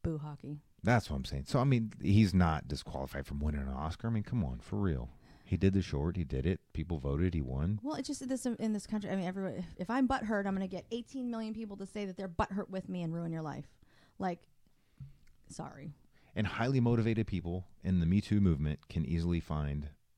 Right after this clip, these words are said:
Speaker 2: sixteen, seventeen thousand signatures.
Speaker 1: Mm-hmm.
Speaker 2: 'Cause I'm sure they're gonna allow some electronic signatures as well.
Speaker 1: Well, they have sixteen thousand and they need seventeen thousand
Speaker 2: Okay,
Speaker 1: for
Speaker 2: so
Speaker 1: whatever it is they're gonna do.
Speaker 2: Right. So, I mean, that's what I'm saying, is in today's day and age, like, come on, that's gonna be easy.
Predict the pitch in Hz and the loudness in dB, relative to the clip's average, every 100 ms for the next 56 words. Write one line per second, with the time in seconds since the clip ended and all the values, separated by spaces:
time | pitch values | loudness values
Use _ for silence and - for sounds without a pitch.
0 | _ _ - - - 82 - 76 78 69 | _ _ -8 -8 -6 -6 -6 -6 -6 -8
1 | 67 67 - 65 64 - - - - - | -8 -8 -8 -8 -10 -14 -18 -20 -20 -6
2 | 175 156 147 _ - 92 87 - 95 92 | -2 -2 -4 _ 0 2 4 4 6 6
3 | 90 87 87 90 85 76 87 73 - 76 | 6 6 6 4 4 4 2 2 0 -4
4 | 71 76 71 73 78 62 67 - _ 202 | -2 -2 -2 0 0 -2 -6 -14 _ -4
5 | 202 233 294 - - 254 247 247 175 180 | -2 -2 -4 -8 -6 -4 -2 -4 -4 -6
6 | - - 170 170 - 175 170 156 147 156 | -8 -6 -4 -2 -4 -6 -4 -6 -6 -2
7 | 165 160 156 151 156 165 156 156 160 151 | 0 0 -2 -2 -2 -4 -6 -8 -8 -8
8 | 156 156 156 160 160 139 156 - _ 98 | -8 -8 -8 -8 -8 -6 -8 -10 _ -4
9 | 67 65 - - 104 98 90 - _ - | -4 -6 -10 0 4 6 4 2 _ 0
10 | 104 - 87 80 73 73 82 78 82 87 | 2 4 4 4 4 4 2 4 6 6
11 | 85 90 87 87 87 82 - 69 - 71 | 6 6 6 6 4 0 -8 -8 -4 -4
12 | 65 69 - 65 64 64 58 | -2 -2 -2 -2 -2 -2 -4